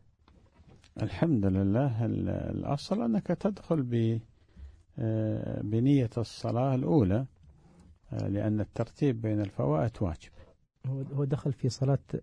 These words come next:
Speaker 2: ال-، فاتته المغرب، دخل مع الإمام في صلاة العشاء في الركعة الثانية.
Speaker 1: إيه.
Speaker 2: هل يدخل
Speaker 1: نعم.
Speaker 2: بنية المغرب؟
Speaker 1: نعم، يجب عليه أن يدخل بنية المغرب، لأن الترتيب بين الفوائت واجب، فيدخل بنية ال-، بنية،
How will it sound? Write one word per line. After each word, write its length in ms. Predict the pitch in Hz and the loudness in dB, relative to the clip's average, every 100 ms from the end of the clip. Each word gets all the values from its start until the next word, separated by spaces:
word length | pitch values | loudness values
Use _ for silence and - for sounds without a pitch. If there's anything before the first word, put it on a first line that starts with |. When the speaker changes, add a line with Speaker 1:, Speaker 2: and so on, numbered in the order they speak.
| 139 | 0
Speaker 2:
ال-، 280 | 120 117 | 2 2
فاتته 360 | - 131 156 - | 2 2 2 2
المغرب، 400 | 123 127 135 139 | 4 6 4 4
دخل 300 | 131 - 123 | 2 2 2
مع 140 | 120 | 4
الإمام 180 | 113 131 | 4 4
في 120 | 117 | 2
صلاة 260 | 120 123 127 - | 0 2 2 0
العشاء 320 | - 120 165 | 0 2 2
في 140 | - | 2
الركعة 260 | - 131 - | 0 2 -2
الثانية. 540 | 110 - 117 107 101 - - | -4 2 4 4 0 -4 -2
Speaker 1:
إيه. 160 | 120 98 - _ _ | 0 0 -2 _ _
Speaker 2:
هل 160 | - 131 | -2 2
يدخل 160 | 156 | 4
Speaker 1:
نعم. 80 | 135 | 4
Speaker 2:
بنية 260 | 120 135 123 | 2 0 0
المغرب؟ 420 | 117 113 117 123 | 0 0 -2 0
Speaker 1:
نعم، 280 | 113 120 98 | 0 2 2
يجب 380 | 104 143 147 101 | 2 2 2 0
عليه 240 | 92 127 | 0 0
أن 60 | 127 | 0
يدخل 260 | 135 - 117 | -2 -2 -2
بنية 260 | 131 127 110 | 0 0 2
المغرب، 420 | 127 139 104 87 | 2 2 0 -2
لأن 160 | 92 95 | 0 -2
الترتيب 560 | 92 - 107 - 135 | -2 -4 -4 0 0
بين 140 | 117 107 | 0 -2
الفوائت 680 | 98 - 117 120 101 120 - - - - - _ _ | -2 -2 0 0 0 -4 -8 -20 -20 -20 -20 _ _
واجب، 380 | 151 123 82 - | 2 2 2 -6
فيدخل 540 | 95 120 165 170 - 107 | -4 -2 0 0 -2 0
بنية 420 | 107 110 101 92 - | 2 2 2 -2 -4
ال-، 720 | 95 87 - - - - - - - _ _ _ _ | -2 -2 -4 -4 -6 -8 -10 -14 -20 _ _ _ _
بنية، 480 | 107 101 107 98 92 | -4 0 2 2 0